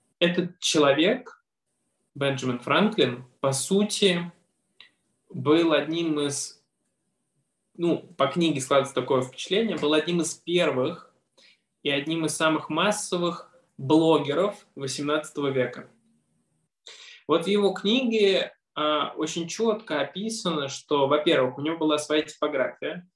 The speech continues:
и он с умом использовал вот этот навык, который он с детства развил у себя, читать, излагать мысли, переписывать их и дискутировать в письменном формате.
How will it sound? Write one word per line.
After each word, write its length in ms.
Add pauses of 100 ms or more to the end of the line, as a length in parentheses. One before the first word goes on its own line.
(260)
и 100
он 200
с 160
умом 460
использовал 760
вот 140
этот 260
навык, 340
который 300
он 80
с 60
детства 300
развил 380
у 20
себя, 380
читать, 440
излагать 480
мысли, 600
переписывать 720
их 140 (180)
и 400 (180)
дискутировать 840
в 60
письменном 440
формате. 720